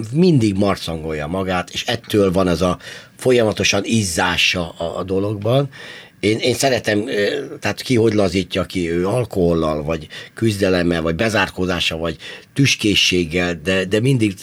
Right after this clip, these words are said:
de valahogy azt, tehát ha láttad a,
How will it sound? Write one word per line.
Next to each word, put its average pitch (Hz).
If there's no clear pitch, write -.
de 104
valahogy 120
azt, 123
tehát 110
ha 123
láttad 120
a, 98